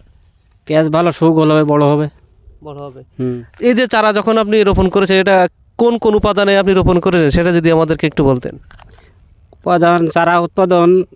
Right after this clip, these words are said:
Speaker 1: প্রথমে জমি চাষ করে, তারপর সার ফসফেট দিয়ে।
Speaker 2: কি সার ফস-, কি সার ফসফেট দিয়েছেন?
Speaker 1: এ মনে করেন, ফসফেট আছে, পটাশ আছে, জিপসার আছে, বিভিন্ন রকম সার ফসফেট দিতে হয় আজকাল।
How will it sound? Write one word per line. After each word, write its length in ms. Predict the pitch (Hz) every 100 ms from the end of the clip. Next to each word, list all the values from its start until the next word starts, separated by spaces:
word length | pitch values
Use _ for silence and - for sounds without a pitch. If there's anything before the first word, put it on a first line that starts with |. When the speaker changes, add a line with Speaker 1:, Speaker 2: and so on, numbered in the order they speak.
| _ _ _ _ _ _ _ _ _ - _ _ _
Speaker 1:
প্রথমে 580 | 196 190 196 196 185 165
জমি 200 | 175 175
চাষ 300 | 185 170 -
করে, 440 | 190 175 180 180
তারপর 300 | 180 170 170
সার 240 | - 160
ফসফেট 340 | 151 170 - 170
দিয়ে। 360 | 156 165 170 165 -
Speaker 2:
কি 140 | 233
সার 160 | 240 240
ফস-, 360 | 240 226 226 208
কি 140 | 220
সার 140 | 214 226
ফসফেট 300 | 226 208 160
দিয়েছেন? 240 | 127 - - _ _ _ _ _ _ _ - - -
Speaker 1:
এ 180 | 175
মনে 240 | 185 175 170
করেন, 440 | 175 170 170 170
ফসফেট 440 | 156 156 - 175 160
আছে, 240 | 151 156
পটাশ 380 | 156 156 156 143
আছে, 180 | 156 139
জিপসার 300 | 143 147 143
আছে, 520 | 135 - 139 139 _ _ _ _ _ _ _ _ -
বিভিন্ন 420 | 160 214 240 254
রকম 240 | 247 240 233
সার 280 | 214 208 196
ফসফেট 200 | - 190
দিতে 320 | 160 160 190
হয় 100 | 180
আজকাল। 320 | 156 160 165